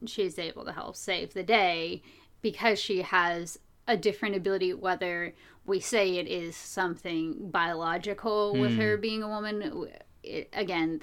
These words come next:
Speaker 1: these things aren't necessarily determined in the story, or whether it's just she believed she could do it and she did it,
Speaker 2: Mm.
Speaker 1: whereas everyone else didn't, and they believed the story that no man could kill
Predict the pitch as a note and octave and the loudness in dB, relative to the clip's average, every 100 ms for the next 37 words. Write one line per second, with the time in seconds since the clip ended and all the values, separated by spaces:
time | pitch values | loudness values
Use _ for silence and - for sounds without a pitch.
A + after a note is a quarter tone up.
0 | - E3+ - F3 - - E3 - - - | -6 -8 -8 -8 -8 -8 -8 -8 -10 -10
1 | - - E3 F#3 F#3 - F#3+ - - A3+ | -8 -8 -6 -8 -10 -12 -10 -10 -4 -2
2 | G3 - F#3+ C4 - - F#3 D#3+ D#3+ F3+ | -2 -2 2 2 2 -2 -2 -2 -4 -6
3 | - F#3 F3 F#3+ - G#3+ F#3+ F3 F3+ E3+ | -2 -2 0 0 2 2 2 0 0 -2
4 | D#3+ D#3 - - - - - _ - - | -2 -6 -8 -10 -10 -12 -14 _ -20 -20
5 | - - - A3+ D#3+ F3 F3+ F3 - F#3 | -18 -4 2 4 2 -2 -2 -2 -4 -8
6 | F#3+ E3+ F3+ F3 F3+ - E3 - - - | -10 -6 -4 -2 -4 -4 -6 -6 -8 0
7 | G3 - - - - B2 A2+ A2 - F3 | 0 0 -8 -12 -2 2 2 2 0 0
8 | C3 - D2+ D3+ - - - - E3+ - | -2 -4 -6 -6 -8 -10 -12 -14 -18 -16
9 | - G#3 - - - _ _ _ - - | -2 -2 -2 -8 -14 _ _ _ -10 -8
10 | - F3 F#3 E3+ D#3+ - - - - - | -6 -8 -8 -8 -8 -10 -14 -12 -8 -8
11 | - A3 F#3+ D3+ D3+ - - - - E3+ | 2 4 4 2 -4 -6 -10 -8 -6 -4
12 | D#3+ D3 A#2+ - - - - - - D3+ | -4 -4 -6 -8 -10 -14 -14 -14 -10 -8
13 | - | -8